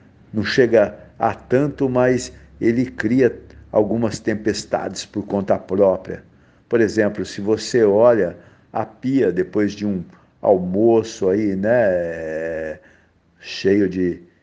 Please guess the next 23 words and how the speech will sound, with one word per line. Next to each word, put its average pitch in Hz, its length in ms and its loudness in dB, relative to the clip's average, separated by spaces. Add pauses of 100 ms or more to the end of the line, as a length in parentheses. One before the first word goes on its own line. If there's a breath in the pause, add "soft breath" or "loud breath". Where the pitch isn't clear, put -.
(400 soft breath)
de 95 160 -6
parentes 98 840 2
aí 95 200 2
convidados, 95 1080 0 (540)
você 101 300 0
olha 107 280 6
pra 107 240 -2
pia 120 540 0
e 104 80 0
fala, 98 320 0
"Meu 107 260 2
Deus 92 400 0
do 85 100 -10
céu", 87 600 -2
né? 92 480 -4
E 92 180 -4
se 98 140 -12
você 107 280 0
pensar 107 800 0 (480 loud breath)
em 107 280 -4
lavar 107 560 4
aquela 104 340 0
louça, 101 680 0